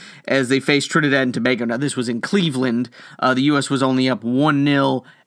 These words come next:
at the half, but then they scored five goals in the second half to win six nil over Trinidad and Tobago and looked good doing it. But again, Trinidad and Tobago, they're not a good team. The U S has won in the Gold Cup competition in group play. They've beaten Guyana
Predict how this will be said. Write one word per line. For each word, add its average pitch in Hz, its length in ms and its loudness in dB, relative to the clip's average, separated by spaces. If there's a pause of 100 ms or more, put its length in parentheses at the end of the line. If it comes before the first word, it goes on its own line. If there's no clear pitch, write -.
at - 120 -4
the - 80 0
half, 131 400 0
but 123 100 -2
then 131 100 2
they 131 80 0
scored 127 260 -2
five 147 340 2
goals 135 280 0
in 123 180 -4
the 110 80 -4
second 147 360 0
half 131 280 0
to 135 160 -2
win 120 400 0
six - 500 -2
nil 143 420 0 (240)
over 151 240 2
Trinidad 139 460 0
and 113 100 -6
Tobago 127 560 0
and 120 160 -2
looked 127 220 -4
good 127 260 0
doing 135 320 0
it. 135 320 -2 (500)
But - 180 0
again, 143 180 0
Trinidad 160 280 0
and 139 100 -4
Tobago, 147 280 -2
they're 151 140 0
not 160 320 0
a 147 40 -4
good 135 240 -2
team. 127 520 0
The 143 160 0
U 185 200 2
S 175 240 -2
has 143 140 -4
won 151 480 0 (760)
in 165 140 2
the 156 60 2
Gold 160 280 0
Cup 160 200 0
competition 139 520 0
in 127 100 0
group 139 240 -2
play. 135 200 0
They've 120 180 -2
beaten 131 280 0
Guyana 127 500 0